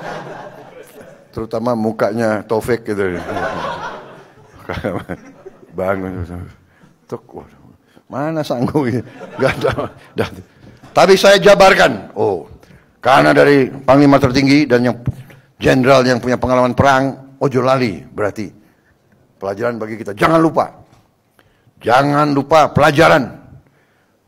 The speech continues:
Artinya pelajaran semua. Pertama, pelajaran agama kita. Jangan ada yang melanggar ajaran agama kita masing-masing. Dalam pertempuran nanti, dalam operasi nanti, tidak boleh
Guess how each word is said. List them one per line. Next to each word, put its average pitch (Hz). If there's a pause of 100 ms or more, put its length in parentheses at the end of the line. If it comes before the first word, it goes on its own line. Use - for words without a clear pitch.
Artinya 120
pelajaran 147
semua. 208 (560)
Pertama, 139
pelajaran 117
agama 113
kita. - (1120)
Jangan 107
ada 98
yang 98
melanggar 92 (160)
ajaran 90
agama 87
kita 80
masing-masing. 71 (960)
Dalam 92
pertempuran 135
nanti, 135
dalam 98
operasi 135
nanti, 135 (1400)
tidak 110
boleh 131